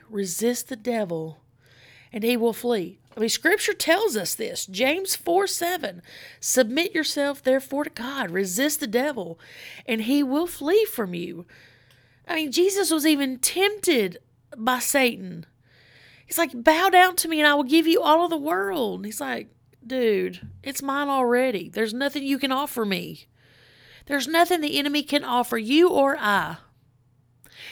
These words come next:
that is going to be greater than the blessings that God has in store for us." So let's move, before I just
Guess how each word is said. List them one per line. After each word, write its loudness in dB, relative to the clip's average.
that 4
is -4
going -6
to -8
be -4
greater -2
than -6
the -6
blessings 0
that -8
God -2
has -8
in -8
store -4
for -12
us." -12
So -6
let's -2
move, -6
before -2
I -4
just -4